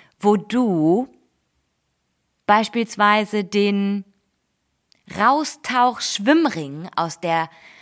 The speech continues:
Schwimmtasche ziehst und denkst, „Ha, ich hab ihn dabei,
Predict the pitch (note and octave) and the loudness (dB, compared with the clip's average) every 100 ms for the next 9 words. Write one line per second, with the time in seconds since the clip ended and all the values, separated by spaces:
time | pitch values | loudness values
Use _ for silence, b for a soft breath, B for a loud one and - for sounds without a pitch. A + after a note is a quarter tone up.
0 | b b - - B3 C4 - - E3 - | b b -4 2 4 4 0 -6 -8 -8
1 | D#3 - - C#3 D3+ G3 - G3 F3 F#3 | -12 -14 -12 -8 -8 -8 -10 -10 -8 -10
2 | E3+ D#3+ - - D3 C3 - _ B B | -10 -12 -12 -12 -10 -10 -12 _ B B
3 | B B B G#3 A3 - G3+ G#3 G3+ G3 | B B B 0 0 0 -4 -4 -6 -4
4 | F#3 F3 D#3 C3 B2 C3 D3+ | -2 -2 -2 -4 -4 -8 -10